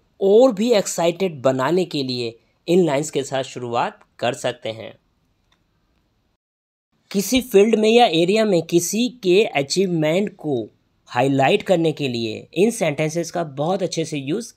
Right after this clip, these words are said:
किया जा सकता है। For respectful invitation, use these simple and sober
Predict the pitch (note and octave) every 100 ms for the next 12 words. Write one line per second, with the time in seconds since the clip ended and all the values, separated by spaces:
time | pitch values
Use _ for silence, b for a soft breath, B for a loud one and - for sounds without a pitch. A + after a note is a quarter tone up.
0 | - A#2+ C3 E3 E3 D#3+ D#3+ - C3+ A#2+
1 | G2 _ _ _ _ _ _ _ _ _
2 | _ _ _ _ _ _ _ _ _ _
3 | _ - F3 - E3+ - F3 E3+ - A3
4 | B3 B3 - - C3+ C#3+ D#3 G3+ G#3 F#3
5 | D3+ B2 A#2 A#2 F#3+ A#3 G#3+ C#3 C#3 G3+
6 | A#3+ - - F3+ F#3 G#3+ G#3 G3 F#3+ F3
7 | D3+